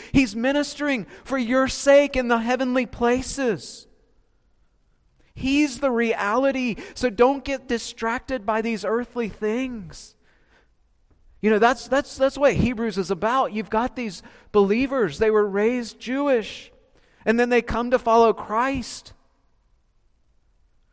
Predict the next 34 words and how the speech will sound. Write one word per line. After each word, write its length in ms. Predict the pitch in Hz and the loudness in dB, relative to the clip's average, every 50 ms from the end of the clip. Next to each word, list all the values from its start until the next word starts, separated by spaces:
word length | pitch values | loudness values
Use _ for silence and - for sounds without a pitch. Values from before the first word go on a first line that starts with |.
| _ _ _ _ _ _ _ _ _ _ _ _ _ | _ _ _ _ _ _ _ _ _ _ _ _ _
But 120 | - 175 | -12 -6
then 140 | 170 175 165 | -6 -4 -4
they 100 | 160 156 | -4 -4
start 340 | 151 - - 165 147 143 - | -6 -4 -2 -2 0 0 -2
looking 320 | 139 127 - 151 135 127 | -4 -6 -6 -6 -8 -8
back, 400 | 127 151 175 214 220 196 170 - | -8 -8 -8 -8 -10 -10 -10 -10
and 140 | 170 143 135 | -8 -8 -8
the 60 | 139 | -8
grass 380 | 123 139 147 147 160 175 - - | -6 -6 -6 -6 -6 -8 -8 -10
is 140 | 156 113 135 | -10 -8 -6
really 220 | 151 147 139 139 | -6 -4 -4 -4
green 420 | 117 117 131 147 196 233 254 262 240 | -4 -4 -4 -4 -2 -4 -4 -4 -6
on 120 | 202 165 | -6 -4
the 100 | 156 156 | -4 -4
other 160 | 156 151 151 | -4 -4 -6
side 240 | 143 - 160 143 147 | -6 -6 -6 -4 -4
of 60 | 139 | -4
the 80 | 139 143 | -4 -6
temple, 440 | - - 220 254 254 285 214 165 185 | -6 -6 -8 -6 -6 -4 -4 -4 -4
isn't 220 | 226 - 208 170 | -6 -8 -10 -10
it? 260 | 143 127 - _ - - - _ _ _ _ _ _ _ _ _ _ _ _ _ _ _ _ _ _ _ _ _ _ _ _ _ _ _ | -10 -12 -14 _ -20 -20 -20 _ _ _ _ _ _ _ _ _ _ _ _ _ _ _ _ _ _ _ _ _ _ _ _ _ _ _
You 120 | - 170 190 | -8 -4 -2
know, 120 | 190 170 | -2 0
we 120 | 185 190 180 | 0 -2 0
had 160 | 175 170 170 | 0 0 -2
it 100 | 165 - | -2 -2
really 220 | 156 160 165 160 | -2 -2 -2 -2
nice. 360 | 160 165 180 202 180 151 - | -2 -2 -2 -2 -2 -2 0
All 200 | 180 165 175 196 | 2 4 4 4
of 80 | 180 - | 4 4
our 100 | 175 165 | 2 0
friends 460 | - - - 156 156 196 226 226 226 | 0 0 -2 0 0 0 -2 -4 -4
were 120 | 233 226 202 | -2 -2 0
there, 360 | 170 160 143 123 107 98 | 2 2 2 2 0 -2